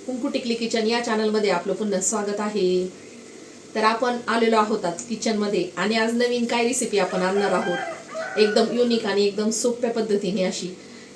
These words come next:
तर आपल्या किचनमधल्या रेसिपी सगळ्या सोप्या पद्धतीने आम्ही दाखवत असतो तुम्हाला. तर, अ, आज, अ, ताजे ताजे लिंब आलेले होते, अ, विहीनबाईकडून वानुळा. तर, अ, हे पहा, कागदी लिंब आहेत,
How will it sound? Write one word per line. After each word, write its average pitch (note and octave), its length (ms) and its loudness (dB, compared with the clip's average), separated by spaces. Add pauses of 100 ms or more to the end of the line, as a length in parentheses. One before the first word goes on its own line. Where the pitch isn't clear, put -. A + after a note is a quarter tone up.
तर G3 80 -2
आपल्या A3+ 240 2
किचनमधल्या C4 560 2
रेसिपी G#3+ 360 0
सगळ्या G#3+ 280 2
सोप्या A3 300 0
पद्धतीने G3+ 460 0
आम्ही F#3+ 200 -2
दाखवत G3 360 -2
असतो F#3 220 0
तुम्हाला. F3 360 -2 (760)
तर, G3+ 100 2
अ, G#3+ 120 4
आज, A3+ 480 4
अ, B3+ 200 8 (460)
ताजे A#3+ 220 4
ताजे A#3+ 300 2
लिंब A#3+ 220 4
आलेले A3+ 360 10
होते, G#3+ 400 4 (260)
अ, F3+ 120 2
विहीनबाईकडून F#3+ 720 6
वानुळा. G3 440 6 (420)
तर, F#3 120 2
अ, F#3 180 6
हे G3+ 140 10
पहा, G3+ 180 4
कागदी G3 400 4
लिंब G3+ 220 8
आहेत, F#3+ 300 4